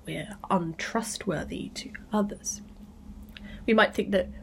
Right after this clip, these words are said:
piety and impiety have to do with our relationship with God, the gods, um, though it's still a relationship that concerns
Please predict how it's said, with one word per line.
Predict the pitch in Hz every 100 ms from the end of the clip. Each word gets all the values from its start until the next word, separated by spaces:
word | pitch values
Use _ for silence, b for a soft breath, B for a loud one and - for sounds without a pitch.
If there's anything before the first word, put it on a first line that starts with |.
| B -
piety | 208 196 196 - 190 175
and | 190 185
impiety | 185 185 175 -
have | 180 190
to | -
do | 196
with | 190
our | 180
relationship | 175 175 - 190 - - -
with | 180 160 - B B B - -
God, | - 269 214 185
the | -
gods, | 196 226 208 202 - - - B B B B B -
um, | 202 196 190 -
though | 240 226
it's | 226 -
still | - 233 202
a | 190
relationship | 190 190 190 190 190
that | - -
concerns | 196 196 180 170 170 -